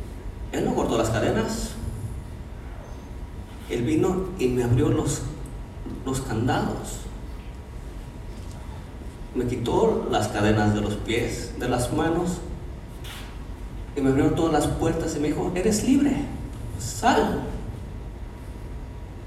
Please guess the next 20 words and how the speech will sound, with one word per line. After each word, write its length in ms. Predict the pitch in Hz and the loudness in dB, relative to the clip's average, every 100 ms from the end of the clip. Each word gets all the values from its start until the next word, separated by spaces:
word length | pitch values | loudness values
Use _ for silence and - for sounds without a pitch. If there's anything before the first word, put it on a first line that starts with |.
| - - - - - - - - - - - - - | -8 -8 -8 -8 -8 -8 -10 -10 -8 -8 -8 -10 -6
Esa 220 | 165 170 | -2 0
es 80 | - | 2
la 60 | 143 | 4
libertad 360 | 117 110 113 | 6 6 6
a 40 | 113 | 4
la 120 | 107 | 4
que 60 | 107 | 2
fue, 160 | - - | 0 2
nos, 320 | 110 104 - - | 2 2 0 2
Dios 220 | 117 104 | 4 6
nos 340 | - - - - | 4 0 -2 -2
llamó, 400 | 90 90 - - - - | 0 2 2 -2 -4 -6
a 40 | |
ser 240 | - 147 143 | -6 -2 2
libres 280 | 151 - 135 | 4 4 4
realmente 420 | 139 147 - 113 | 4 4 4 4
de 120 | 107 | 4
todo, 260 | 104 170 175 | 4 2 2
todo 320 | - 127 110 | 2 2 2
eso. 260 | - - | 2 2